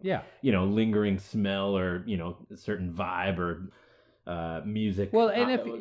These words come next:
Speaker 1: know,
Speaker 2: coming
Speaker 1: like,
Speaker 2: through.
Speaker 1: for that example, if you're selling to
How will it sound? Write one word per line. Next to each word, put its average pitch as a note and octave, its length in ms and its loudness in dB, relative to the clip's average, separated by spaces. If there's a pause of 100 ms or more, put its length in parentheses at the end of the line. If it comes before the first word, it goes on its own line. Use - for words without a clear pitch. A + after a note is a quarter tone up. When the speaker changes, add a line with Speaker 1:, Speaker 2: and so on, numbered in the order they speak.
(120)
Speaker 1:
know, B3 60 4
Speaker 2:
coming A3+ 140 6
Speaker 1:
like, G#3+ 160 6
Speaker 2:
through. G3+ 160 6
Speaker 1:
for G#3+ 80 8
that A3+ 160 4
example, E3+ 840 2
if F#3 180 -4
you're G#3+ 180 4
selling G#3+ 500 0
to D3+ 280 2